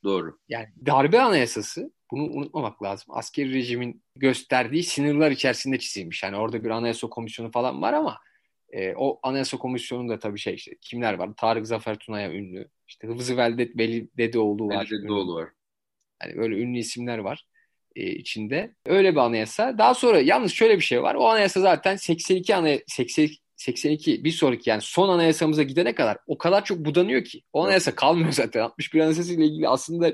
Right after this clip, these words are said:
Speaker 2: çok göz ardı edilen bir şey. Yetmiş birdeki darbeden sonra zaten
Speaker 1: Yetmiş bir
Speaker 2: Nihat Erim
Speaker 1: değişiklikleri değil mi? Onlar çok söylenir.
Speaker 2: Biz sana, biz sana yetmiş bir ve yetmiş üç derler ona.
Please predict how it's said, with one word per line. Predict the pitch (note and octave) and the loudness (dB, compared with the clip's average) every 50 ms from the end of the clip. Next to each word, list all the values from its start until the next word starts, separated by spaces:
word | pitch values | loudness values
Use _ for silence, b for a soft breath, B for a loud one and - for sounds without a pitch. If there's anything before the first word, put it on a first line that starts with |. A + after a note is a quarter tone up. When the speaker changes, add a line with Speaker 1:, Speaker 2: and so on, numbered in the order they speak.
| - - | 0 -4
Speaker 2:
çok | - - E3 - - | -6 -6 -6 -6 0
göz | C#3+ D3 D#3 D#3 F3 | 4 6 8 8 8
ardı | F3 E3+ D#3 D#3 D#3+ | 6 6 6 4 2
edilen | D3 D3+ D#3+ D#3+ D#3 C#3+ | 4 4 4 4 4 2
bir | C3 | -4
şey. | A#2+ - G2+ F2+ A2+ | -4 -4 -6 -4 0
Yetmiş | B2 C#3+ - _ - G#3 G3+ - - D3+ | 0 0 0 _ -8 -8 -8 -8 -8 -8
birdeki | D3+ F3+ G3 F#3 E3 D3+ C#3 - - A#2 | -6 -6 -4 -2 -2 -2 -2 -2 -4 0
darbeden | C3+ C#3+ D#3+ E3+ - E3 F3 F#3 F#3 | 0 2 2 2 0 0 0 -2 -4
sonra | E3+ - B2 A#2+ B2 C#3 | -4 -4 -4 -4 -4 -2
zaten | D3+ D#3 D3 C#3 - C#3+ D3 | 0 0 0 0 0 -2 0
Speaker 1:
Yetmiş | - D#3+ D#3+ | 0 2 2
bir | F3+ | 2
Speaker 2:
Nihat | F#3 F3+ E3 D3 | 2 2 0 0
Erim | C3+ B2+ | 4 4
Speaker 1:
değişiklikleri | C3 B2 B2 - - - - - A2+ - - A#2 A2 G2+ G#2+ | 4 4 2 -2 -8 -10 -8 -10 -10 -4 -2 0 0 0 0
değil | D#3 E3 | 0 0
mi? | C#3 | 0
Onlar | G#2+ G#2 A2 A2+ A#2 A2+ - | -2 -2 0 0 -2 -2 -2
çok | - G#2 E2 - - | -6 -10 -10 -10 -10
söylenir. | - F#2 E2+ E2 E2 D#2 D#2+ - E3 | -8 -8 -8 -8 -8 -12 -12 -10 -10
Speaker 2:
Biz | E3+ E3 - | -10 -8 -6
sana, | - E3+ F3 F#3 F3 - - _ - | -4 -2 0 0 0 -2 -4 _ -10
biz | E3+ E3 D#3+ | -8 -8 -6
sana | - - D3+ | -2 0 0
yetmiş | D3 D3+ D#3 - - F3+ - | 4 2 2 2 0 -6 -4
bir | G3 F#3+ | 0 2
ve | F#3 | 2
yetmiş | F3+ - - - - - | 2 2 0 -4 -8 -6
üç | E3+ - - | -6 -4 -2
derler | B2 A2 A2 G#2+ G#2 | -2 -2 -2 -2 -6
ona. | A#2 B2+ F#3 B3 | -6 -8 -10 -10